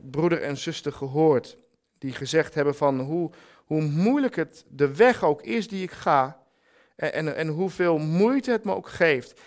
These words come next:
En hoeveel verdriet en hoeveel, hoeveel moedeloosheid het me soms ook geeft.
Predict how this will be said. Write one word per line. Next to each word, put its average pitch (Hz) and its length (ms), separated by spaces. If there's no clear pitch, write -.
En 156 120
hoeveel 175 260
verdriet 180 600
en 156 100
hoeveel, 156 480
hoeveel 156 680
moedeloosheid 170 920
het 127 140
me 139 120
soms 147 260
ook 135 120
geeft. 131 520